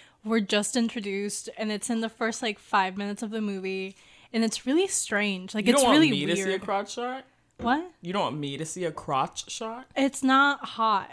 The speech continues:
Speaker 1: Like, it's not a
Speaker 2: Ugh.
Speaker 1: character. It's, like, a character that I'm like, "This is gross."
Speaker 2: Aren't,
Speaker 1: So
Speaker 2: isn't it all, like,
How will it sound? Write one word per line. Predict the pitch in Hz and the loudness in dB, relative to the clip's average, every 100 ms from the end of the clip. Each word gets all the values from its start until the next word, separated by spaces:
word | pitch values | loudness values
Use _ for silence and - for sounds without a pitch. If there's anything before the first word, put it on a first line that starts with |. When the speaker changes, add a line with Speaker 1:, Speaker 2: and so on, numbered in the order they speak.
| - | -6
Speaker 1:
Like, | 247 240 | -2 0
it's | 247 247 | 0 0
not | 247 247 269 | 2 2 2
a | |
Speaker 2:
Ugh. | 262 | 0
Speaker 1:
character. | 247 233 - 262 | 0 0 -2 -2
It's, | 247 | 0
like, | 294 277 | 2 2
a | 226 | 2
character | 208 226 214 - 220 | 2 0 0 -2 -2
that | 214 | 0
I'm | 202 202 | -2 -2
like, | 202 196 190 - _ _ _ _ _ _ _ - - | -4 -6 -8 -16 _ _ _ _ _ _ _ -20 0
"This | 240 240 | 2 4
is | 262 - | 2 -2
gross." | - 196 180 175 151 - - - _ _ _ _ _ _ _ _ _ - | -8 -6 -4 -4 -8 -8 -10 -16 _ _ _ _ _ _ _ _ _ 0
Speaker 2:
Aren't, | 302 403 185 | 4 4 4
Speaker 1:
So | |
Speaker 2:
isn't | 330 453 453 | 2 2 4
it | |
all, | - 202 262 311 | 4 6 6 6
like, | 311 220 165 - | 4 0 -2 -10